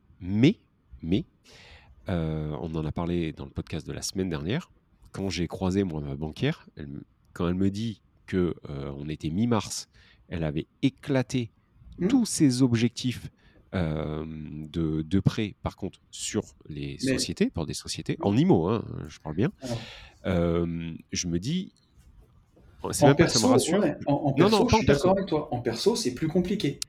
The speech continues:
Speaker 1: Ouais.
Speaker 2: En société, euh, bah, bah, tout, tout ce qu'on
Speaker 1: Ben
Speaker 2: entend là, ça s'applique pas.
Speaker 1: Ouais, enfin, moi, rappelle-toi quand même l'année
Speaker 2: Au
Speaker 1: dernière.
Speaker 2: moins.
Speaker 1: L'année dernière, l'année dernière, j'ai, j'ai galéré.
Speaker 2: Oui,
Speaker 1: C'est,
Speaker 2: mais
Speaker 1: c'est faute de dire l'inverse.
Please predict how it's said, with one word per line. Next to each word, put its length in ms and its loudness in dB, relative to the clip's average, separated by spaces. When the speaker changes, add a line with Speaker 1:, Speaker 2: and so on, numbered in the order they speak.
Speaker 1:
Ouais. 120 -8
Speaker 2:
En 120 -12
société, 760 0
euh, 180 -4
bah, 180 -10
bah, 180 -8
tout, 480 -4
tout 140 -4
ce 100 -6
qu'on 120 0
Speaker 1:
Ben 80 6
Speaker 2:
entend 300 -2
là, 260 -4
ça 100 -12
s'applique 320 -4
pas. 240 -12
Speaker 1:
Ouais, 320 4
enfin, 200 2
moi, 220 2
rappelle-toi 400 -2
quand 120 -6
même 120 -2
l'année 200 -2
Speaker 2:
Au 40 -4
Speaker 1:
dernière. 300 4
Speaker 2:
moins. 140 0
Speaker 1:
L'année 180 -6
dernière, 300 2
l'année 260 -4
dernière, 460 -2
j'ai, 240 -12
j'ai 200 -6
galéré. 360 8
Speaker 2:
Oui, 60 -2
Speaker 1:
C'est, 160 4
Speaker 2:
mais 60 2
Speaker 1:
c'est 160 -4
faute 260 2
de 40 -10
dire 160 2
l'inverse. 420 0